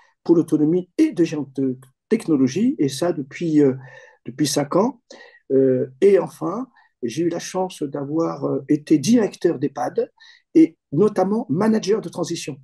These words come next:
puisqu'on m'envoyait dans des établissements où il fallait tout simplement,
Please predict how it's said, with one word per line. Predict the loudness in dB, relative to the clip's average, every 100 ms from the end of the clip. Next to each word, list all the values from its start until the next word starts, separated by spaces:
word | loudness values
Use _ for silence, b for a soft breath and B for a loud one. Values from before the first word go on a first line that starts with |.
| _
puisqu'on | -18 -6 -2 0 0
m'envoyait | 0 0 2 2
dans | 2
des | -4
établissements | -6 -10 -10 -8 -4 -4 -6 b b b b _
où | -4
il | -4
fallait | -2 0 0
tout | -2
simplement, | -10 -2 0 0 -2